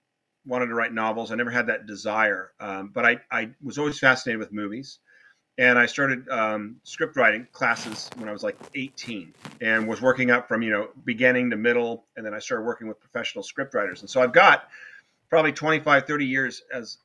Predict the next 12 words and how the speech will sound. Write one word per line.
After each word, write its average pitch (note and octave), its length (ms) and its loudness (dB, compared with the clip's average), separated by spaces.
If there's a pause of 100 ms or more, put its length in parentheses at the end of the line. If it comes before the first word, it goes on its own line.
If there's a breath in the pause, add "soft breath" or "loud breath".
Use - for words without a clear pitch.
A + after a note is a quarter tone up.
you C3 80 -10
know, A2 220 -8 (120)
writing C3+ 460 4 (760)
feature-length C3+ 540 -4
movie B2+ 340 -4
scripts. - 680 -16
And A#2 120 -10
so C3 140 -2
I B2 60 0
had F#3+ 380 0
that C3 200 6
training, C#3+ 640 -6